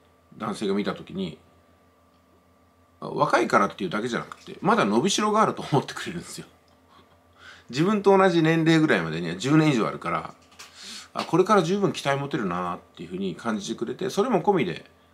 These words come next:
お付き合いを始めてくれるんですよね。で、自分と一緒にいるに従ってどんな変化があるかっていうところに、まあ、いろいろと期待をかけてくれるところがあるのかな。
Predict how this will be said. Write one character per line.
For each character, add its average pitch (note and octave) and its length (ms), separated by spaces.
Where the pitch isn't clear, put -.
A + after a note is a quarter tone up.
お B2 80
付 - 180
き - 20
合 F2 60
い D#2 40
を D#2+ 40
始 F#2+ 160
め F2+ 80
て D#2+ 80
く G2 80
れ E2+ 60
る D2+ 80
ん - 20
で - 60
す - 40
よ - 80
ね。 G3 120
で、 D#3+ 80
自 C#3 140
分 F#3 140
と F3+ 100
一 E3+ 60
緒 E3 160
に E3 140
い D#3+ 40
る D#3+ 80
に A#2+ 120
従 - 200
っ - 60
て F#2+ 100
ど C3 140
ん A#2+ 60
な F2 80
変 F2 180
化 D2 120
が D2 100
あ - 20
る D#2 60
か - 100
っ - 40
て - 120
い - 40
う - 20
と - 60
こ G2+ 100
ろ B2+ 80
に、 D3 260
ま G#2+ 80
あ、 E2+ 180
い G2+ 80
ろ F#2 120
い - 20
ろ E2+ 60
と E2+ 200
期 - 120
待 F#2+ 100
を E2 80
か F2+ 140
け E2 80
て - 60
く - 80
れ D#2+ 40
る C#2+ 160
と - 80
こ - 80
ろ D2 60
が - 120
あ - 40
る - 60
の - 80
か - 140
な。 - 120